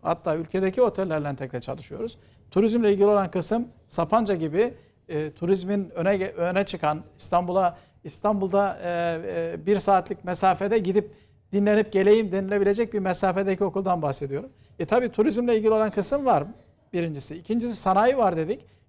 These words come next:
Bizim teknoloji fakültemizde sanayiye yönelik olarak, e, mühendislik programlarımız var. Entegre çalışıyoruz.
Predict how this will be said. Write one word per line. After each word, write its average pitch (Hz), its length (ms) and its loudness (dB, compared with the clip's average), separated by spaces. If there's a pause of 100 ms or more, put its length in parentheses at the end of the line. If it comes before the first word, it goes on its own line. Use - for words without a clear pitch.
Bizim 214 200 -6
teknoloji 220 420 -4
fakültemizde 220 600 -2
sanayiye 190 420 0
yönelik 190 380 -2
olarak, 190 280 0 (380)
e, 160 240 -2
mühendislik 190 500 -4
programlarımız 208 680 0
var. 127 140 -6 (200)
Entegre 185 400 0
çalışıyoruz. 214 720 0